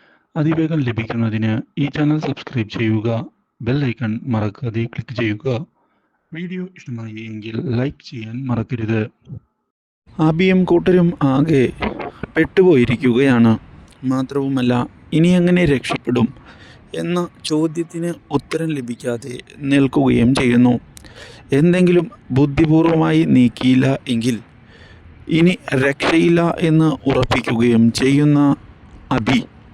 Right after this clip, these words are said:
അതിനു വേണ്ടിയുള്ള പുതിയ നീക്കങ്ങൾ തുടങ്ങുകയായി.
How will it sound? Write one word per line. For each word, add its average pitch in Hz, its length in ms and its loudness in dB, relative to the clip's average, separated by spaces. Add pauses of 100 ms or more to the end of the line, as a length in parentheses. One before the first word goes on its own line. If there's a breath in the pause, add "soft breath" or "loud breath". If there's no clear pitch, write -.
(280)
അതിനു 175 340 2
വേണ്ടിയുള്ള 175 640 2 (480)
പുതിയ 160 340 -4 (160)
നീക്കങ്ങൾ 120 600 -4 (260)
തുടങ്ങുകയായി. 151 840 2